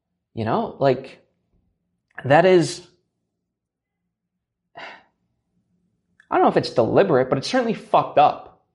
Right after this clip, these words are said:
It's certainly fucked up. You know, if you want people to leave, you, like, if there is a curfew, then, then there should be <laughs> proper warning for that curfew.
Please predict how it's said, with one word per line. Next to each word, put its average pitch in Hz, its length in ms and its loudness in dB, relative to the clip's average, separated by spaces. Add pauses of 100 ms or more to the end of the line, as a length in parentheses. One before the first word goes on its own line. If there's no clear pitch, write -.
(880)
It's - 80 -20
certainly 196 320 -4
fucked 151 400 -2
up. - 420 -6 (880)
You 131 120 -10
know, 139 340 0 (420)
if 131 180 -6
you 151 80 0
want 180 280 0
people 170 320 -4
to 147 80 -4
leave, 151 500 -2
you, 131 160 0
like, 135 220 2
if 135 120 -6
there 147 160 4
is 208 120 4
a 170 60 2
curfew, 120 580 -6 (1900)
then, 131 460 -4 (200)
then 117 260 -4
there 131 140 2
should 135 180 -6
be 151 100 -8
<laughs> - 60 -16 (100)
proper - 300 -2
warning 120 640 0 (240)
for 143 120 2
that 139 260 2
curfew. - 440 -4